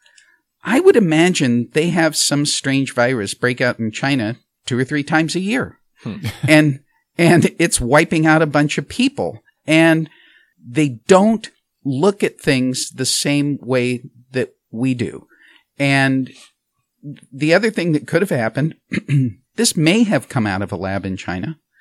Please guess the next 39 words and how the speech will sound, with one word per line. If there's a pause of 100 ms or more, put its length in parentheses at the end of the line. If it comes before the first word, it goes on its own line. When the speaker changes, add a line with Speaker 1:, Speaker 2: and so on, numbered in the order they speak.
(500)
Speaker 1:
You
know,
it,
they, (280)
they
don't
have
the
same (320)
protections.
If
you
work
in
a
lab
in
China, (1160)
maybe
you
use
the
P
P
E
a
couple
days
in
a
row, (220)
right?
You
don't
change
it
every
single
day.